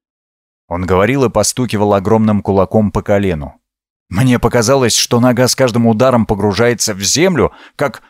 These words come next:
вбиваемая паровым молотом свая". Я спросил осторожно:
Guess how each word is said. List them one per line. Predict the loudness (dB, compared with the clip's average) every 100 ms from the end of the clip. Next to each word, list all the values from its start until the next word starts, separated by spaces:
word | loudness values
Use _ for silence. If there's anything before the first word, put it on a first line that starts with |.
| -16
вбиваемая | -6 -2 0 2 2 4 4 2
паровым | 0 -2 0 0
молотом | 0 2 2 2 0 -2
свая". | -2 0 -2 -2 -10 _ _ _ _ _ _ _ _ _ _ _ _ _ _ _ _
Я | -4 -2
спросил | -2 0 0 2 0
осторожно: | 0 0 2 2 0 -8